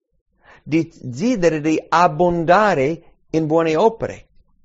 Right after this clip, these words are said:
e di, di dare, avere grandi frutti di giustizia. C'è un falso insegnamento che parla di seminare, tu dai a Dio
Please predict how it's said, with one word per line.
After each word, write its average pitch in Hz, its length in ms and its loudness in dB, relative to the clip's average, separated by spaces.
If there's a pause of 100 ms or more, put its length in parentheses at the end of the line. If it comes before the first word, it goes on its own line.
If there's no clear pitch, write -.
(2250)
e 156 200 2
di, 156 380 -6 (1000)
di 147 340 -6
dare, 160 440 0
avere 139 440 -4
grandi 165 640 0
frutti 160 340 -8
di 139 120 -10
giustizia. - 640 -14 (1160)
C'è 190 180 0
un 170 160 -2
falso 262 380 0
insegnamento 151 1000 -4
che 175 160 -4
parla 190 260 -2
di 165 180 -8
seminare, 208 1160 -2 (1700)
tu 240 240 -2
dai 208 400 -2
a 226 80 -6
Dio 160 600 -6